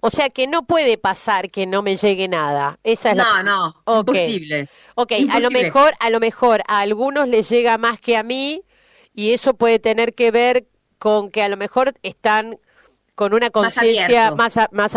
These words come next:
Speaker 1: ampliada.
Speaker 2: abierto.
Speaker 1: Claro, claro,
Speaker 2: Más
Speaker 1: claro.
Speaker 2: abierto, o sea, lo, lo que est-, lo se está empujando el universo, el planeta, es que dejamos el viejo aparte y comenzamos a confiar al-, en el nuevo, ad abrirnos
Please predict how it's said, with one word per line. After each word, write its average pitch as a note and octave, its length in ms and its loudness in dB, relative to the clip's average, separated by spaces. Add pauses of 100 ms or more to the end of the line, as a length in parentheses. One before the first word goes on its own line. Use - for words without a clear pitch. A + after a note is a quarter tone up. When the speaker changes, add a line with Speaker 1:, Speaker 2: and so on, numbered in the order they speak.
Speaker 1:
ampliada. A3 340 2
Speaker 2:
abierto. F3 260 0
Speaker 1:
Claro, F#3 400 2
claro, E3 560 -2
Speaker 2:
Más B3+ 220 -2
Speaker 1:
claro. E4+ 160 0
Speaker 2:
abierto, A3+ 360 -2
o - 40 -4
sea, A3 140 -4
lo, B3+ 200 -2
lo C4+ 160 -2
que C#4+ 80 -6
est-, - 180 -12
lo C4 140 2
se C4+ 160 -4
está C4+ 240 -2
empujando G3+ 1000 0
el F3 100 2
universo, G3+ 640 0
el E3 100 -4
planeta, G3 640 -4 (300)
es A3+ 220 2
que G3+ 440 0 (220)
dejamos F4 960 0
el A3+ 160 2
viejo F#3+ 960 0
aparte F#3+ 920 -2 (180)
y C#4+ 120 2
comenzamos D4 880 2
a A3+ 340 0
confiar C#4 720 0
al-, C#4+ 240 0
en B3+ 120 4
el B3+ 160 4
nuevo, G3 560 4
ad A3 160 0
abrirnos D4+ 1040 -2